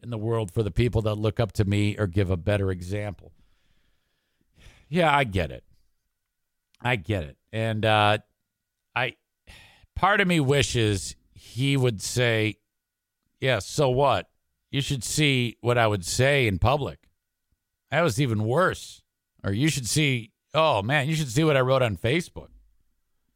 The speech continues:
I didn't even have a, a, an A at the end. I used a hard R. You know? Uh, so what? What are you gonna do about it?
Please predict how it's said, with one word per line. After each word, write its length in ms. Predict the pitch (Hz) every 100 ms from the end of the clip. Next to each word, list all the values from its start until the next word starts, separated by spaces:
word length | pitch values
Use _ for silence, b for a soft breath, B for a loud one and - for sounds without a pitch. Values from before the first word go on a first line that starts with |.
| _ _ _ _ _ _ -
I 120 | 196
didn't 180 | 202 190
even 220 | 170 127
have 320 | 127 165 151
a, 260 | 123 104 107
a, 340 | 110 113 113
an 100 | 123
A 340 | 117 139 214 185
at 120 | -
the 200 | 120 107
end. 240 | 87 76
I 120 | 110
used 340 | 165 180 175 170
a 120 | 147
hard 460 | 98 170 180 185 170
R. 600 | 139 175 208 131 87 - _ _ _ _ _ _ _ _ _
You 160 | - 127
know? 280 | 147 165 - _ _ _ _ _
Uh, 280 | - 131 117
so 320 | - - 202
what? 440 | 196 190 233 120 - _ _ _ _ _ _ _ _ _ -
What 140 | 170
are 40 |
you 80 | 208
gonna 180 | 208 202
do 240 | 156 214
about 340 | 220 135 98 78
it? 140 | 69